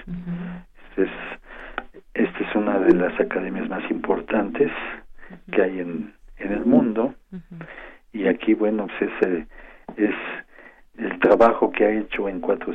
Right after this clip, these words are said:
Speaker 2: Ciénegas,
Speaker 1: Ujú.
Speaker 2: la investigadora del Instituto de Ecología.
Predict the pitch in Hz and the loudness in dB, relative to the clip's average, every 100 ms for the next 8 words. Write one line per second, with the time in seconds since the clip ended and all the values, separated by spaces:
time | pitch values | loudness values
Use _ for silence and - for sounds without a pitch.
0 | - 104 101 107 127 - - 185 175 185 | -2 -2 -2 -4 -4 -6 -10 -10 -10 -8
1 | 175 87 107 110 - 90 98 98 92 85 | -8 -4 -4 -4 -2 -2 -2 0 0 0
2 | 82 - 82 - 85 92 85 - 90 - | -4 -8 -10 -8 -4 -2 -2 -4 -4 -2
3 | 107 104 - | 2 2 0